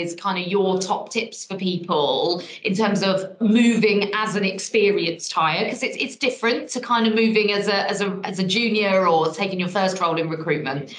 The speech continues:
So what did you do to kind of set yourself up for success,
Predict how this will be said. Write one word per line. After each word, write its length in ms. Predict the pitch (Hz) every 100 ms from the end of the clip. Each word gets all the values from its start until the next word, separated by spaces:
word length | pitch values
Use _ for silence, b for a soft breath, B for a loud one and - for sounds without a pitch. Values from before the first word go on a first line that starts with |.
| B B
So 280 | 233 214 214
what 460 | 240 185 339 302 -
did 260 | 320 240 262
you 300 | 277 277 254
do 520 | 247 208 165 131 156
to 100 | -
kind 240 | - 185
of 60 | 180
set 360 | - - - 190
yourself 540 | 185 180 175 160 -
up 240 | 156 -
for 160 | - 170
success, 960 | 165 - - - 170 123 165 165 -